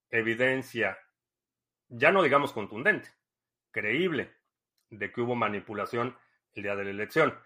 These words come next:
Ahora, esto no quiere decir que el juego no esté manipulado. Las elecciones generalmente están decididas antes de que la gente vaya a votar.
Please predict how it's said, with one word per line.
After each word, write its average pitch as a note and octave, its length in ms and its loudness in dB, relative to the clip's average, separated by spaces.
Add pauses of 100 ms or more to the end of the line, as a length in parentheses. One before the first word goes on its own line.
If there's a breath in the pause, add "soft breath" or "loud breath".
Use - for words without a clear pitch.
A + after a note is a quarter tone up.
(400 soft breath)
Ahora, A#2 380 2
esto D3+ 260 2
no F3 160 2
quiere F3 160 2
decir F3 220 2
que D#3+ 80 -2
el D3 80 0
juego D#3 240 2
no C#3+ 160 2
esté C#3+ 480 0
manipulado. B2 720 -4 (1600)
Las G#2 300 -4
elecciones C#3 680 2
generalmente A#2 540 -4
están A2+ 340 -4
decididas A2+ 720 -6 (380)
antes C#3 400 2
de A2 100 -4
que G#2 80 -10
la G2+ 80 -4
gente A#2 260 -6
vaya G2+ 220 -4
a G2 40 -6
votar. G#2 340 -8